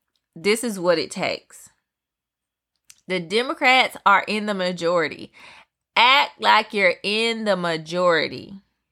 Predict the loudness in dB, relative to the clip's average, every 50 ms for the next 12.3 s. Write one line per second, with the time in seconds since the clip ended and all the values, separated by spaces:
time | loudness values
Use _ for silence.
0 | _ _ _ _ _ _ _ _ _ _ _ _ _ _ _ _ _ _ _ _
1 | _ _ _ _ _ _ _ _ _ _ _ _ _ -12 -8 -2 2 4 6 6
2 | 6 4 4 2 2 2 2 2 0 -2 -4 -4 -6 -6 -10 -14 -18 _ -20 -20
3 | _ -8 -6 -6 -6 -6 -6 -8 -8 -8 -12 -10 -6 -4 -2 -2 -2 -4 -6 -6
4 | -6 -4 -4 -4 -4 -2 2 2 2 4 6 6 6 6 4 2 0 -2 -4 -2
5 | -2 -2 -2 -2 -2 -4 -2 0 2 2 2 2 0 0 0 0 -4 -2 0 2
6 | 4 4 4 4 2 2 0 -2 -4 -4 -2 0 0 2 2 0 -4 -6 -12 -4
7 | -2 0 2 0 0 0 -2 -2 -2 -2 -10 _ -20 -14 -8 -2 2 2 2 2
8 | 0 -2 0 2 4 2 2 0 -2 _ _ -20 -20 -20 -18 -8 -2 2 4 4
9 | 4 4 2 0 0 0 2 2 0 0 0 0 0 -2 -2 -2 -4 -4 -4 -4
10 | -4 -4 0 2 2 2 2 2 2 4 4 4 2 0 -6 -8 -4 0 2 2
11 | 2 2 0 -6 -2 2 4 4 4 2 2 2 4 4 4 4 2 0 0 0
12 | 2 2 2 2 0 -4